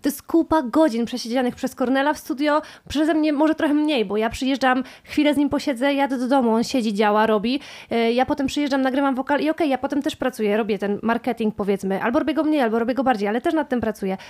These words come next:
To jest masa czasu, masa kasy, którą my <laughs> zainwestowaliśmy po prostu. Kornel w sprzęt, w naukę, ja tak samo. To jest naprawdę, to są ogromne nakłady zaangażowania, pieniędzy, czasu, poświęceń. Czasami naprawdę poświęca się czas ze swoimi bliskimi.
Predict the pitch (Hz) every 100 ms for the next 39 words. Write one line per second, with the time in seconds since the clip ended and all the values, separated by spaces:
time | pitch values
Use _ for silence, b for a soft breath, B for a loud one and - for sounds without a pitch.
0 | B - 269 285 285 294 294 - 262 -
1 | 196 190 220 226 - - - 415 - 214
2 | - 240 240 226 240 285 269 - 294 302
3 | 311 254 202 214 247 - 190 - 226 247
4 | 262 - - 269 202 185 202 226 - 190
5 | 202 262 - 269 240 196 B B B B
6 | B - _ _ - - 202 - _ _
7 | 269 294 330 294 330 285 294 262 294 370
8 | 381 330 - 269 220 208 202 - _ 220
9 | 254 254 262 254 247 233 214 214 - _
10 | - 240 240 233 196 208 208 - _ _
11 | - 254 247 - 202 - - _ - 254
12 | - 285 269 233 226 - - 262 269 262
13 | 269 269 339 247 247 240 254 262 262 262
14 | 262 220 220 262 254 233 262 - 233 214
15 | 196